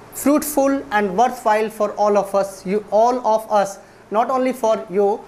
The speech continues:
but also for me. And it is our duty, uh, to follow his principles and how he, uh, was full of patriotism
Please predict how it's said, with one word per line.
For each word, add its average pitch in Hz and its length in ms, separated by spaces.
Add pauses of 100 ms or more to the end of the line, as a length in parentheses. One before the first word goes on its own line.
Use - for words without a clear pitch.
(160)
but 196 180
also 208 320
for 190 220
me. 170 220 (400)
And 185 220
it 190 140
is 254 180
our 202 200
duty, 202 520 (460)
uh, 170 160
to 226 200
follow 269 600 (140)
his - 420 (320)
principles 233 760 (240)
and 214 320
how 220 380
he, 247 320 (300)
uh, 175 200
was 247 280
full 294 300
of 247 280
patriotism 233 800